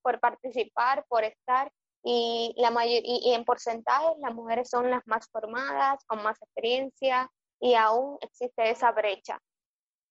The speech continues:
Y nunca, nunca, nunca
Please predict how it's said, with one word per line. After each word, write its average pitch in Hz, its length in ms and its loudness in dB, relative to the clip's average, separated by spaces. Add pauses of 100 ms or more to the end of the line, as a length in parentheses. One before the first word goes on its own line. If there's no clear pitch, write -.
(380)
Y 254 480 0
nunca, 294 640 2
nunca, 254 500 -8
nunca 254 560 -8